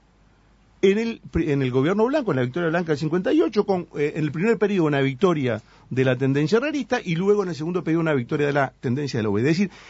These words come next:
el Frente Amplio en este sentido, más allá de todo lo que se diga, de todo lo que se pueda decir sobre la novedad y la cosa, eh,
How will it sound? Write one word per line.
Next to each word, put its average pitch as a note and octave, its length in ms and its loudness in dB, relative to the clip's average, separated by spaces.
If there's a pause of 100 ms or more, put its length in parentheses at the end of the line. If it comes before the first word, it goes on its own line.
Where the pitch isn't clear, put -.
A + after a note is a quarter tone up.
(240)
el A#3 120 -4
Frente C#4 240 0
Amplio C4 140 0
en - 20 0
este - 120 -2
sentido, A#3+ 440 0 (180)
más D#4 240 0
allá B3 300 2
de A3+ 80 0
todo D#4+ 340 -4
lo A#3+ 100 -2
que A3+ 120 -4
se G3 180 -2
diga, A#3 260 0
de G#3+ 120 0
todo E4+ 240 -4
lo A3+ 100 0
que F3 80 -6
se D3+ 140 -2
pueda A#3 240 0
decir F#3 420 -4
sobre E3+ 220 -4
la D#3+ 80 0
novedad E3 600 0
y D#3+ 120 -4
la D#3 140 -4
cosa, E3 360 -6
eh, D3 380 -8